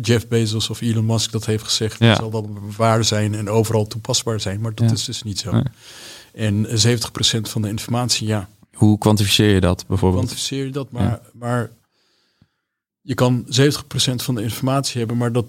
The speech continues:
Speaker 1: laatste procent of die laatste vijf procent zou misschien wel doorslaggevend of fundamenteel kunnen zijn.
Speaker 2: Ja, want er zit bij, het suggereert bijna dat, eh, alle informatie, eh, in, in, eh, kwantificeerbaar is en lineair is.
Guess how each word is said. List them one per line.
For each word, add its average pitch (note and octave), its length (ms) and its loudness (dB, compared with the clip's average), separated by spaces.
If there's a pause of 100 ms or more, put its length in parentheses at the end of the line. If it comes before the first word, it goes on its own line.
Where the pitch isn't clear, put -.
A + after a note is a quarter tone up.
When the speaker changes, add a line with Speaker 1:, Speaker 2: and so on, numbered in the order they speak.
Speaker 1:
laatste B2+ 460 -2
procent A2+ 440 -4
of G#2+ 60 -10
die A#2 120 -4
laatste A#2 640 -2
vijf - 260 0
procent A2+ 400 -2
zou A#2 180 2
misschien A#2 280 -2
wel A#2 320 -2
doorslaggevend A#2+ 800 -2
of - 140 -10
fundamenteel A2+ 540 -2
kunnen G2 260 -6
zijn. F2+ 260 -10
Speaker 2:
Ja, G#2 240 4
want G#2 120 0
er G#2+ 60 0
zit G#2 180 0
bij, G2+ 200 2
het A2 120 2
suggereert G#2+ 640 -2
bijna G#2 300 2
dat, G#2 400 -2
eh, G2+ 800 -2
alle A2+ 220 4
informatie, G2+ 1080 0
eh, G2+ 300 -2
in, G2+ 320 0
in, G2 180 -2
eh, G2+ 120 -2
kwantificeerbaar G#2+ 640 2
is A2 80 2
en A2 120 4
lineair G#2 640 4
is. - 200 -12